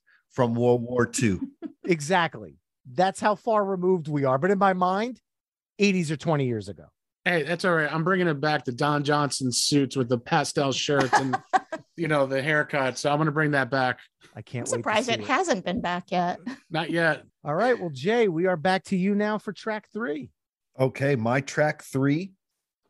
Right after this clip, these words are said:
Speaker 1: is a cover of an old George Jones song. It's fun. It's a country song. And I like it because it, when I listen to it, it feels like a spoof,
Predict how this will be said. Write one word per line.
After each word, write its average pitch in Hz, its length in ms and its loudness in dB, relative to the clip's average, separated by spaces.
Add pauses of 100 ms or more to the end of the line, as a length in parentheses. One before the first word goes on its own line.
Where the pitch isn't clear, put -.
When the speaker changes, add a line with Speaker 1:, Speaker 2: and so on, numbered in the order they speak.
Speaker 1:
is 135 320 4 (160)
a 127 120 6
cover 175 500 0
of 127 220 -2
an 127 120 -2
old 135 320 0
George 135 500 0
Jones 143 420 0
song. 107 420 0 (400)
It's 147 160 -6
fun. 165 480 0 (200)
It's 165 200 2
a 160 60 -4
country 208 440 0
song. 143 520 0 (200)
And 143 140 0
I 139 120 2
like 170 340 0
it - 120 -8
because 143 340 4
it, 127 100 0 (360)
when 147 140 0
I 143 120 2
listen 156 380 0
to 156 200 2
it, 151 80 2
it 113 100 -2
feels 139 320 0
like 127 180 0
a 107 40 -4
spoof, - 680 2